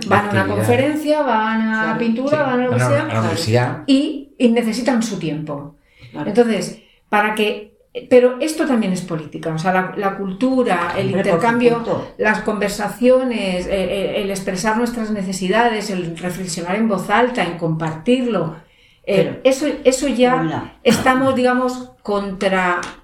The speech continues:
Speaker 1: estamos poniendo un contrapeso a ciertas ideas radicales con las
Speaker 2: Sí.
Speaker 1: que yo creo que en general nadie
Speaker 4: Pero,
Speaker 1: vamos a estar
Speaker 4: no,
Speaker 1: de
Speaker 4: pero
Speaker 1: acuerdo.
Speaker 4: si eso os digo que sí, te, o te puedo decir otra cosa. Hoy la, la, las personas mayores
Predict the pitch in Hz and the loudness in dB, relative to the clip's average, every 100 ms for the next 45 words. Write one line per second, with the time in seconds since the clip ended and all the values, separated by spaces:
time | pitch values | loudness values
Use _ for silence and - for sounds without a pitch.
0 | _ - 185 - 240 240 226 247 - 233 | _ -6 -4 -2 -2 0 2 2 4 2
1 | 240 220 196 233 233 202 208 247 - _ | 2 0 2 2 2 -2 -4 -6 -14 _
2 | _ _ 170 165 - - - 180 180 190 | _ _ -4 -4 -6 -16 -6 -4 -2 -2
3 | 214 196 196 196 190 190 202 220 226 170 | -2 -2 -2 -2 -4 -2 -2 -2 -4 -2
4 | 160 202 160 170 185 190 190 185 - 160 | 0 0 0 0 0 0 0 -2 -4 -6
5 | 160 156 160 185 180 175 180 185 214 196 | -4 -2 0 0 -2 -6 -2 0 0 2
6 | 185 175 170 170 - 214 208 170 - 214 | 0 2 0 0 0 0 0 0 0 0
7 | 214 - 208 226 240 196 - 123 - 120 | 0 0 0 2 2 0 -8 -10 -6 -4
8 | 147 160 135 127 214 226 226 208 196 139 | -2 -4 -4 -2 2 2 2 -2 -2 -2
9 | 139 135 117 - _ - - _ - 254 | -8 -8 -10 -12 _ -20 -20 _ 2 4
10 | 269 - 185 175 170 165 165 165 160 202 | 4 0 0 2 2 2 -2 -2 -6 -4
11 | 262 240 156 143 190 294 | -2 0 0 0 -2 -6